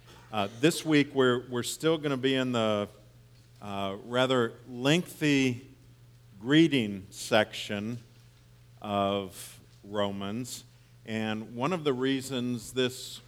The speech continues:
greeting from the Apostle Paul is longer is because, uh, the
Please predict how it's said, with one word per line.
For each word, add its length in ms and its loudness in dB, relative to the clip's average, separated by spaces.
greeting 480 2
from 260 -4
the 80 -2
Apostle 540 -2
Paul 580 0
is 340 -4
longer 680 2
is 560 -2
because, 640 2
uh, 340 6
the 320 2